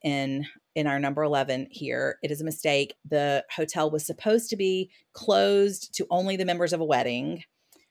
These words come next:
She is the only person there who is not in the wedding party. And so in addition to facing this crisis and checking into this hotel at what may very well be the end of her life, she is now surrounded by an entire wedding party who are throwing a week's worth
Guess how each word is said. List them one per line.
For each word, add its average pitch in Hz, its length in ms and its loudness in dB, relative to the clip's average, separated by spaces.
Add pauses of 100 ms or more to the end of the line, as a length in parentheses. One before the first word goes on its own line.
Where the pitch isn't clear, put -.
She - 220 -2
is 156 80 -2
the - 100 0
only 180 220 -2
person 175 320 -4
there 147 180 2
who 156 140 -2
is 143 120 -4
not 151 320 0
in 170 100 -6
the 160 60 -2
wedding 156 300 2
party. 127 580 -4 (260)
And 147 160 0
so 143 440 2
in 143 120 -2
addition 156 360 0
to 151 60 0
facing 147 340 -2
this 139 160 -4
crisis 135 800 -2 (100)
and 135 340 -4
checking 139 320 -6
into 135 140 -4
this 135 180 -6
hotel 131 720 -2
at 135 280 -2
what 139 180 -2
may 135 220 -2
very 135 220 0
well 127 120 -2
be 131 120 -4
the 127 120 -6
end 131 140 -4
of 131 120 -6
her 131 120 -4
life, 123 460 -2
she - 260 -4
is 135 100 -4
now 135 300 -2
surrounded 131 800 -4
by 123 500 0
an 139 80 -4
entire 135 380 -2
wedding 131 280 -2
party 127 440 -4
who 135 100 -10
are 135 80 -6
throwing 127 280 -4
a 123 60 -6
week's 127 320 -10
worth 127 380 -4